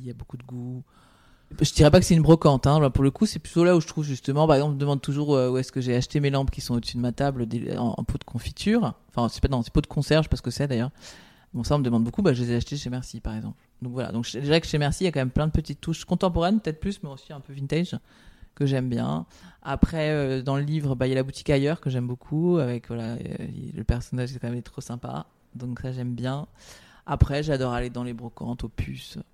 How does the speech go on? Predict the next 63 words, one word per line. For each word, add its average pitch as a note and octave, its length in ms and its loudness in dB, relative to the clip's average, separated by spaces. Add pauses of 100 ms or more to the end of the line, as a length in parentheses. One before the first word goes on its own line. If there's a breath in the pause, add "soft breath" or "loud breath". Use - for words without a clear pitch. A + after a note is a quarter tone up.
(360)
voilà. - 240 -10 (280)
Et A#2 60 -4
après, A2+ 240 0
les C#3 80 -6
boutiques A#2+ 240 -16
de B2+ 100 -10
déco, B2+ 260 -4
il D#3+ 60 4
y - 20 4
a D3 40 4
la C#3 80 2
petite - 180 -16
boutique D#3+ 320 -8
là, C3+ 120 -2
qui - 140 -14
sont C#3+ 160 -4
trop D#3 160 -2
mignonnes, D3 300 0
chez C3+ 140 -8
Mezzanine. D3 520 -2
C'est - 120 -4
une C#3 60 -4
petite F3 160 -12
boutique, F#3 220 -8 (120)
toute - 120 -16
petite G#3+ 280 -6
boutique F#3+ 240 -4
de E3 100 -4
déco D#3+ 240 -2
à E3 60 2
côté D#3 160 -2
du D3 80 -6
bon C#3+ 40 -2
marché. C#3+ 360 -4 (1400 soft breath)
Et, C#3 240 -4
euh, B2+ 320 -4 (240)
et D3 60 -6
d'ailleurs, C#3 220 2
on D#3 40 0
va C3+ 80 -2
peut-être - 240 -6
aller C3 120 -4
faire C3+ 160 -8
un B2 60 -6
lancement B2 300 -10
là-bas B2+ 220 -12
pour A#2 160 -12
mon B2 120 -8
livre. C3+ 260 -12
Et - 40 -14
elles A#2+ 60 -14
sont B2 140 -14
trop C#3+ 140 -8
mignonnes. B2+ 300 -6 (640 soft breath)
Et C3+ 60 -10
elles B2 140 -6
ont A#2+ 60 -4
toujours D#3+ 200 -6
une C3 140 -4
jolie B2+ 180 -8
petite - 200 -20
sélection B2+ 340 -12
déco. A#2+ 280 -12